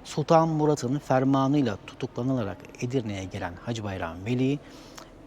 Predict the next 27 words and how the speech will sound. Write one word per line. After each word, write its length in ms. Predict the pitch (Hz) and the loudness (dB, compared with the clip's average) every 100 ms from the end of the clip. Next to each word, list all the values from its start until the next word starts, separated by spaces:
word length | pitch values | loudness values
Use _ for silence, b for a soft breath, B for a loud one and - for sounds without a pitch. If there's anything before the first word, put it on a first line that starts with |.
| - - | -20 -4
Edirne'de 640 | 127 110 156 156 113 95 117 - - - - - 120 | -2 2 4 6 4 0 -8 -12 -20 -18 -18 -12 -2
durumun 300 | 139 143 139 | 2 4 2
tam 260 | - 151 | 0 -2
tersi 340 | 151 113 104 117 | 0 -2 -2 -4
anlaşıldıktan 760 | 117 117 117 117 113 - 131 | -2 -2 -2 -4 -6 -2 -2
sonra 560 | 139 - 104 92 117 156 B B B | -2 -4 -4 -2 -2 -4 B B B
Sultan 440 | - - 156 131 120 | -10 -8 -2 0 2
Murat'ın 360 | 131 - 104 | 0 0 -4
ricası 440 | 107 120 120 - 131 | -2 0 0 -2 -4
üzerine 540 | 107 101 98 113 131 - - - | -2 -4 -4 -4 -6 -10 -20 -8
uzunca 480 | 123 120 147 117 101 | -4 0 2 2 0
bir 140 | 95 95 | -4 -6
süre, 500 | - 131 107 127 127 - | -6 -2 0 -2 -4 -6
rivayete 400 | 123 127 120 127 | 0 2 2 0
göre 260 | 110 101 104 | -2 -2 -2
beş 260 | 120 - 127 | 0 0 -2
yıl, 140 | 117 - | -4 -4
rivayete 340 | 110 113 113 113 | -4 -4 -2 -2
göre 220 | 107 101 | -2 -2
yedi 260 | 101 110 107 | -2 -2 -2
yıl 160 | 95 | -4
kadar 440 | - 107 117 139 - B B B B | -6 -6 -2 -2 -4 B B B B
Edirne 340 | 135 135 113 101 | 0 2 2 0
Eski 340 | 120 - 120 | -4 -6 -4
Camii'nde 600 | 107 98 92 92 92 131 143 - - | -2 -4 -4 -6 -4 -6 -6 -16 -8
vaaz 380 | 110 107 98 90 | -4 -2 -2 -4
veriyor. 300 | 85 82 | -8 -10